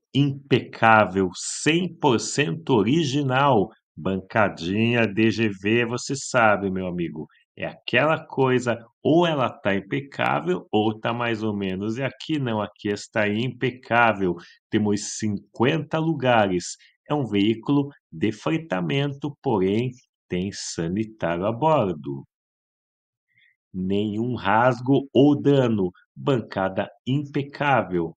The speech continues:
Olha só o detalhe do porta-pacotes, todo ele acarpetado.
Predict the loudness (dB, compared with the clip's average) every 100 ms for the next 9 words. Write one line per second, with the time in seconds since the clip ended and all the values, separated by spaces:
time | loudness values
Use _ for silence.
0 | -8 -4 -2 -4 -4 -2 0 -2 -4 -2
1 | 0 0 -2 2 2 2 -2 -4 -6 -2
2 | -2 -2 -4 -6 -12 -20 _ _ -4 2
3 | 4 4 2 0 0 0 0 -4 -8 _
4 | -2 0 0 -2